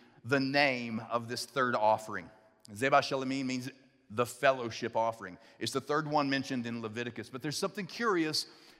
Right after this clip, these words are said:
about Zeba Shalomim. The word Shalomim is interesting because the root of Shalomim,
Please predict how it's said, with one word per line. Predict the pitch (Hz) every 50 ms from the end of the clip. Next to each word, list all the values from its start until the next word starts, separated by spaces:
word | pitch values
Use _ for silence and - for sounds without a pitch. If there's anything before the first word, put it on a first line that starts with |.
| _ -
about | 143 143 160 160 147
Zeba | 135 165 151 151
Shalomim. | 135 - - 143 135 127 127 123 120 117 107 90 - - - _ _ _ _ _ _ _ _
The | 156
word | 170 208 196
Shalomim | - - - - 190 180 185 170 165 170 175 175 175 160 147 139 131
is | 127 120
interesting | 139 135 - 139 127 - 147 147 143
because | 131 127 143 143 127 - - - - - - -
the | 135 139
root | 139 135 139 151 175 202 190 - -
of | 131 120
Shalomim, | 113 - - 151 147 139 131 131 135 156 180 214 294